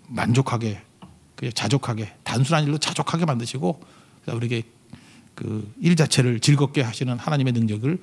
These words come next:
주신다는 것입니다. 오늘 핵심은 뭐예요? 내가, 내가, 내가 하면 아무것도 안 되지만 하나님 주시면 가능하다는 거예요. 그래서 내가 주도하는 인생이 아니라 하나님이 인도하시는, 인도함 받는 인생이 되는.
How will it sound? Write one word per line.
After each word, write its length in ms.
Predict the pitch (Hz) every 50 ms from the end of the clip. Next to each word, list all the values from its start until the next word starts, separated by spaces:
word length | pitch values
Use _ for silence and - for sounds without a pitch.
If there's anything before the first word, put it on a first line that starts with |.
| - - -
주신다는 420 | - - 147 131 147 139 135 123 113
것입니다. 340 | 113 - 104 101 107 101 - - - - - _ - _ -
오늘 120 | - 139 143
핵심은 260 | 165 - 208 196 165
뭐예요? 200 | 123 110 101 95 - - - - - _ _ -
내가, 300 | 131 127 131 131 151 135
내가, 280 | 127 127 127 123 131
내가 260 | 120 117 120 117 123 110
하면 180 | 113 117 120 113
아무것도 320 | 110 110 110 110 110 -
안 80 | 104 107
되지만 420 | 107 98 - 117 127 151 147 120 - - - - - - - - - -
하나님 360 | - - - 196 208 196 180
주시면 460 | 156 131 110 113 113 107 135 135 110 92 - - - - - - - - _ - _ _ _ _ _ _ _ _ - -
가능하다는 440 | - - 107 117 117 113 110 104 107
거예요. 160 | 107 107 98 - - _ - - _ _ _
그래서 380 | - 131 127 127 123 120 - - - - - - _ _ _ _ _ _ _ _ _ _
내가 180 | - 123 131 143
주도하는 340 | 135 139 135 139 135 135 135
인생이 220 | 127 113 127 123
아니라 260 | 123 110 104 107 113 113
하나님이 580 | 113 - 180 160 143 139 135 139 131 120 110 - - - -
인도하시는, 500 | - 131 123 135 131 135 113 107 107 110
인도함 340 | 120 131 147 143 151 143 139
받는 240 | 123 117 113 120 127
인생이 280 | 113 104 - 117 120
되는. 280 | 113 - 101 113 113 113